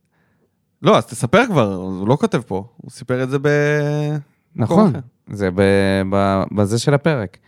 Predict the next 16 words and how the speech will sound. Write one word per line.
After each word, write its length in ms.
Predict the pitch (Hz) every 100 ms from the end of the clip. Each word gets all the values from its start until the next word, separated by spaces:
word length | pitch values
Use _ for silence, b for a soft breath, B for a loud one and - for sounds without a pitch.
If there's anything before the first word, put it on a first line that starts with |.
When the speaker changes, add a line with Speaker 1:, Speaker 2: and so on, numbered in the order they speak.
| b b b b b
Speaker 2:
שאמרנו, 480 | - 113 147 170 135
כת-, 140 | 135
אמרנו 420 | 135 139 151 180 170
לו, 160 | 131
"איזה, 240 | 135 143 165 156 151 147 147 143 127
על 60 | 120
מה 100 | 147
אתה 120 | 190
מדבר? 380 | 185 190 233 123
איזה 200 | 156 170
שחקן?" 460 | - - - 262 139 b b b -
ואז 160 | 143
הוא 100 | 165
אומר, 260 | 165 185 185
"ניסיתי 600 | 143 131 - 220 202
ל-, 80 | 190